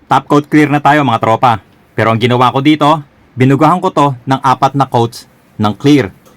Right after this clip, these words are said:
Tapos pinatuyo ko maghapon. Saka ko niliha, mga tropa. Kaya ngayon, ang ibubuga ko,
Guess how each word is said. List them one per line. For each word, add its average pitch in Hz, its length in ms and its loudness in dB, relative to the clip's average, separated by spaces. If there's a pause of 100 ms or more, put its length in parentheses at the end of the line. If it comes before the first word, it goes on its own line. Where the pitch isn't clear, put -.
(340)
Tapos 120 240 -2
pinatuyo 135 480 0
ko 123 80 -4
maghapon. 117 720 -2 (160)
Saka - 320 -4
ko 127 80 -4
niliha, 127 480 0
mga 117 240 -2
tropa. 120 400 0 (800)
Kaya 113 240 -2
ngayon, 143 480 0 (480)
ang 123 80 0
ibubuga 170 560 2
ko, 127 160 0